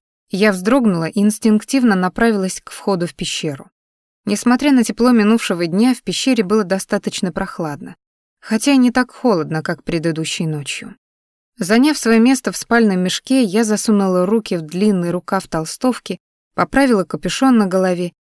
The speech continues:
и начала наблюдать за тем, как Платина укладывает вещи в свой рюкзак.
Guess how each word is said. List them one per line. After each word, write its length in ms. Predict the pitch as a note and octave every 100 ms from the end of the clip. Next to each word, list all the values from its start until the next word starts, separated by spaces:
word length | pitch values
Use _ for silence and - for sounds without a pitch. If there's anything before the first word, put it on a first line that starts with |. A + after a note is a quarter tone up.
| _ -
и 120 | F#3+
начала 360 | G#3+ - D4
наблюдать 460 | C4+ G#3 G3+ G#3 A3
за 160 | F3 G3+
тем, 260 | C4+ B3+
как 240 | - E3+ -
Платина 460 | A#3 C#4 - E3+
укладывает 580 | E3 A#3 A#3 F#3 F#3+ -
вещи 340 | F#3+ A3+ -
в 60 | -
свой 240 | - F#3
рюкзак. 600 | F#3 E3 E3 D#3+ C#3+ -